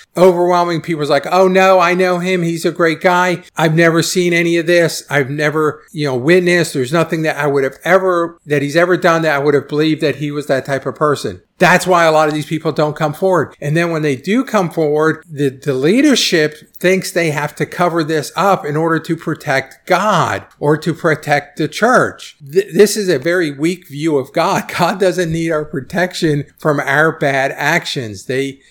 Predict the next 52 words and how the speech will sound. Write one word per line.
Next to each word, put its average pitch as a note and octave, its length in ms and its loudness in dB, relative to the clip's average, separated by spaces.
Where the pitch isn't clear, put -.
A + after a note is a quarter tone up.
they D#3 180 2
should F3 220 0
be E3 340 -6
standing F#3 460 -2
for C3 260 -4
truth C#3 560 -4
and B2+ 160 -6
justice B2 640 -2
and A#2+ 180 -8
what B2+ 200 -4
the B2 80 -6
Bible B2 400 -4
says. G2+ 400 -6
And A2+ 80 -12
the G2 60 -10
Bible F3 280 0
says D3+ 320 -2
this - 280 0
is E3 140 0
not D#3 200 0
normal. D#3+ 560 0
The A#2+ 100 -10
Bible D3+ 280 2
teaches E3 420 -4
that C#3 480 -2
married D#3+ 420 2
pastors F3+ 520 2
should D3 180 -4
not D3+ 260 -2
be D#3 140 -2
having D#3 280 -4
sex F3 340 0
with D3 160 -2
anybody F3+ 420 4
else F3+ 300 0
other E3 320 2
than E3 260 -4
their E3 260 2
wives. D#3+ 840 -2
And D3 180 0
that C#3+ 100 2
if C#3 140 -4
they're C3+ 140 0
not G3+ 240 0
married, D#3+ 320 2
they're D3+ 120 -2
supposed C3+ 340 -6
to D3+ 180 -2
be D#3 280 -8
abstaining G3 640 -2
from C3+ 200 -2
sex. - 640 -8